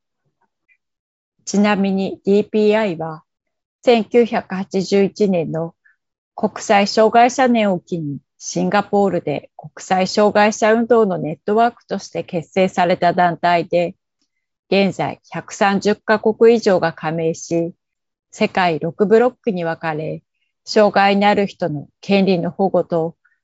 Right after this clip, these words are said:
社会参加の機会平等を目的に活動している国際エヌジーオーになります。ディーピーアイ日本会議は、ディーピーアイの日本国内組織として、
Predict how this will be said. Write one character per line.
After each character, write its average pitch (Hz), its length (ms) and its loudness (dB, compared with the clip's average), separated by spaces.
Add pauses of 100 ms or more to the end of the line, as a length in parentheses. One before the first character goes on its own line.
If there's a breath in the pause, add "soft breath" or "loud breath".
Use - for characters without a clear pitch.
社 196 200 -4
会 208 280 2
参 214 240 0
加 190 160 -4
の 156 140 -10
機 - 180 -20
会 208 240 2
平 185 240 2
等 180 140 2
を 165 40 0
目 165 260 -8
的 185 280 -6
に 175 100 -6
活 175 320 -6
動 190 180 0
し - 100 -12
て 180 200 -2
い 170 60 -2
る 180 260 -4 (300)
国 - 280 -8
際 190 280 0
エ 170 100 2
ヌ 175 180 -2
ジ 208 180 2
ー 214 120 6
オ 220 60 4
ー - 20 2
に 185 140 -2
な 147 120 -6
り 135 200 -14
ま 143 80 -16
す。 - 260 -20 (1080 soft breath)
デ 254 220 4
ィ 262 40 -6
ー - 20 -20
ピ 285 80 2 (140)
ー 262 60 8
ア 262 60 8
イ 196 120 4
日 175 80 0
本 196 240 2
会 196 280 2
議 175 140 -2
は、 160 280 -2 (580)
デ 233 200 4
ィ - 20 -4
ー - 40 -14
ピ 220 200 0
ー 214 100 4
ア 214 80 -2
イ 170 100 -8
の 147 160 -14 (160)
日 175 100 -8
本 240 240 4
国 - 300 -2
内 220 200 0
組 254 160 -2
織 - 240 -8
と 180 160 -6
し - 120 -20
て、 175 280 0